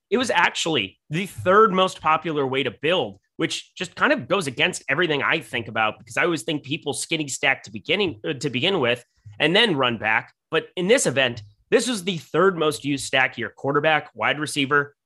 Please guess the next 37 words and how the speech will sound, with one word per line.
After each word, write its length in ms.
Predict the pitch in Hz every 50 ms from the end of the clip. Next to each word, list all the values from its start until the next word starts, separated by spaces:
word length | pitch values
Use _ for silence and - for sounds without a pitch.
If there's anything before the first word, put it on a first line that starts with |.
| _
with 240 | - 127 131 - - -
a 80 | - 151
single 440 | - - - - 165 165 160 160 131
bring 280 | - 143 139 131 127
back. 240 | 110 110 95 95 - -
Now, 180 | 127 120 113
every 300 | 120 - 175 170 202 254
slate 320 | 247 - - 214 226 233 226
is 120 | 247 196
different. 440 | - 156 143 - - 147 147 - - _ _ _ _ _ _
This 340 | 127 123 151 214 214 - - - _ _ -
weekend's 600 | 127 147 180 175 - 175 170 165 156 127 - - -
three 200 | 135 147 156 151
gamers 400 | 139 147 147 147 147 143 131 131
will 120 | 131 127
be 120 | 127 143
different 440 | 131 113 139 147 123 165 156 143 123
than 360 | - 139 139 139 139 139 131 - _ _ _ _ _
this 400 | 120 123 143 175 190 180 - - -
season's 500 | - - - 147 135 117 127 120 117 -
three 240 | - - 120 120 117
gamers. 380 | 120 120 117 113 117 113 113 -
But 200 | - 135 127 123 - _ _ _ _ _ _ _
what 120 | - 156 214
do 60 | 269
you 60 | 302
kind 180 | - 214 240 247
of 60 | 208
s-, 260 | - - - - 170 151
think 180 | - 214 208 196
about 220 | 185 151 156 151
when 80 | 139 135
you 80 | 143 147
see 220 | - - 165 165
just 260 | 139 120 165 160 -
a 60 | 139
skinny 580 | - - - - - 208 196 170 160 139 - _